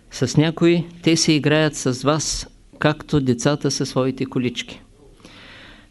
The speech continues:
Можеш да вярваш колкото си искаш, но трябва да различаваш. Например, ако се тревожите,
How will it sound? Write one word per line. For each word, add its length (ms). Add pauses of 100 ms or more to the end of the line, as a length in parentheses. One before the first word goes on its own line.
(140)
Можеш 320
да 140
вярваш 380
колкото 460
си 160
искаш, 540 (400)
но 240
трябва 340
да 160
различаваш. 840 (1400)
Например, 640
ако 260
се 160
тревожите, 760